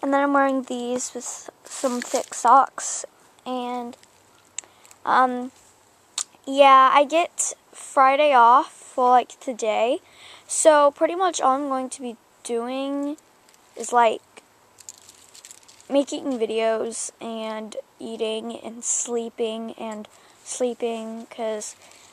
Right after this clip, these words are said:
I've been really tired from the week. So, yeah. I really don't know what to do. Like, I know I said that last night, too, but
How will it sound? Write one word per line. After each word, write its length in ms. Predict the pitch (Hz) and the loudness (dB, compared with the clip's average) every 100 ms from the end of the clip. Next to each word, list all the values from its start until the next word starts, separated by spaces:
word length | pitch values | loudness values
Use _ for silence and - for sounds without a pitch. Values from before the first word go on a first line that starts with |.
| _ | _
I've 160 | 277 381 | 6 6
been 200 | 466 403 | 4 4
really 180 | 330 330 | 4 4
tired 260 | 311 247 | 6 4
from 180 | - 240 | 2 -12
the 60 | 220 | -10
week. 320 | 208 - - _ _ _ _ - - _ _ _ | -12 -12 -16 _ _ _ _ -16 -16 _ _ _
So, 440 | - - 262 254 | 0 6 6 6
yeah. 380 | 247 226 214 - - _ _ _ _ _ _ _ _ - - - - - - | 2 0 0 0 -8 _ _ _ _ _ _ _ _ -20 -20 -20 -20 -14 2
I 100 | 349 381 | 2 2
really 320 | 254 359 370 | -2 -2 0
don't 220 | 233 294 311 | 4 4 4
know 100 | 330 | 2
what 140 | 302 | 0
to 100 | - | -6
do. 400 | 220 214 226 294 415 - - | -6 -4 -4 -4 -6 -8 0
Like, 160 | 330 330 | 4 6
I 120 | 339 | 6
know 100 | 339 | 6
I 100 | 339 | 4
said 200 | 466 - 453 | 4 2 6
that 220 | 415 - | 6 6
last 400 | 196 302 - - | 4 4 2 0
night, 320 | 269 254 247 | 0 -2 -4
too, 520 | - - 240 247 294 381 - - _ - | -6 -2 0 0 -2 -6 -12 -20 _ 6
but 420 | 302 277 254 | 8 8 6